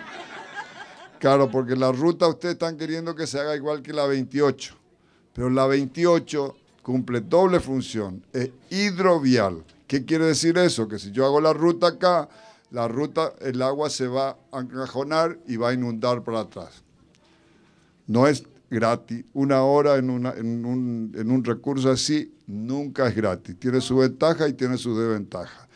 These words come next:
O sea, si ustedes están <laughs> de, de hacer una hora como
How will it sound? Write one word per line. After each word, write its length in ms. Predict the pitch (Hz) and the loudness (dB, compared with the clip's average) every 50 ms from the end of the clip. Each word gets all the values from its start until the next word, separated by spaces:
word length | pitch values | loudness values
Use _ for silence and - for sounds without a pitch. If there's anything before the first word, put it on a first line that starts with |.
| - - _ | -20 -18 _
O 120 | - 123 | -6 -6
sea, 260 | 113 - 123 120 120 | 0 2 2 4 4
si 140 | 113 - 120 | 2 0 -2
ustedes 400 | 113 107 - 170 180 185 175 165 | -4 -2 0 2 4 4 4 4
están 380 | 170 170 165 165 151 139 117 95 - - - - 143 127 - 101 - _ - | 4 2 2 2 2 0 -4 -6 -8 -10 -6 -6 -6 -6 -6 -10 -16 _ -20
<laughs> 520 | - - - - - - _ _ _ _ _ | -20 -20 -20 -20 -20 -20 _ _ _ _ _
de, 440 | - 127 113 104 - 127 127 123 127 | -14 -14 -14 -8 -2 0 2 2 2
de 100 | 120 113 | 2 2
hacer 260 | 110 - 139 151 156 | 4 4 4 4 4
una 280 | 160 156 143 135 127 | 4 2 2 4 4
hora 360 | 123 135 143 147 139 135 120 107 | 6 6 6 6 6 4 2 0
como 440 | - - 123 117 120 120 120 120 | -4 -6 -6 -4 -4 -6 -6 -6